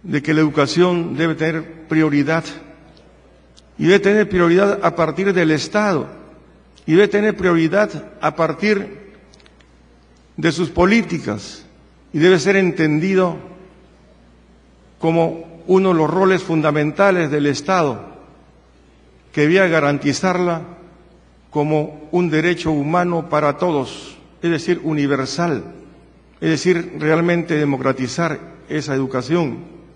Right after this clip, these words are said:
y, por lo tanto, derivar en todo lo que significa hacer de la educación un derecho universal para todos, presupuesto, infraestructura, currícula,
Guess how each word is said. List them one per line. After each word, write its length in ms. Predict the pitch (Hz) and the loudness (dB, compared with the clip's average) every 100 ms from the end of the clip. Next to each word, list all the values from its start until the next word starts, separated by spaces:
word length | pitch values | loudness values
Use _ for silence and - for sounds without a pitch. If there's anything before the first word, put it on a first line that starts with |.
| - _ _ _ | -20 _ _ _
y, 80 | 127 | -8
por 200 | 120 131 | -2 -2
lo 140 | 131 131 | 0 0
tanto, 400 | 170 180 156 143 | 0 0 -2 -2
derivar 760 | 135 127 131 170 165 143 - - - - - | -2 -2 0 0 -2 -6 -14 -20 -20 -20 -6
en 220 | 156 147 | -6 -2
todo 140 | 196 | 0
lo 140 | 196 175 | 2 0
que 120 | 151 | -2
significa 760 | 131 143 135 175 170 170 156 - - - - - _ _ _ _ _ _ _ _ - | -4 -4 -2 -4 -2 -2 -4 -8 -20 -20 -20 -20 _ _ _ _ _ _ _ _ -8
hacer 460 | 135 123 180 165 156 - - - - - _ _ _ _ _ _ | -6 -2 -2 -2 -4 -12 -20 -20 -20 -20 _ _ _ _ _ _
de 140 | 147 | 0
la 80 | 143 | 4
educación 600 | 147 135 135 127 170 170 170 | 4 2 -2 0 0 0 -2
un 140 | 170 | -2
derecho 400 | 143 147 160 156 | -2 0 -2 -2
universal 800 | 143 127 123 120 165 156 127 92 - | -2 -2 -2 -4 -4 -2 -4 -10 -8
para 220 | 127 127 | -4 -4
todos, 500 | 139 143 123 - - - - - - | -2 -4 -4 -8 -20 -20 -20 -20 -6
presupuesto, 840 | 131 127 127 - 135 165 151 - | -4 -2 -6 -4 -4 -2 -4 -6
infraestructura, 1040 | 135 120 127 123 123 113 165 180 156 131 | -6 -6 -8 -6 -10 -4 -4 -2 -2 -4
currícula, 840 | 113 - 135 131 180 - 147 135 | -6 -8 -6 -4 -4 -4 -4 -4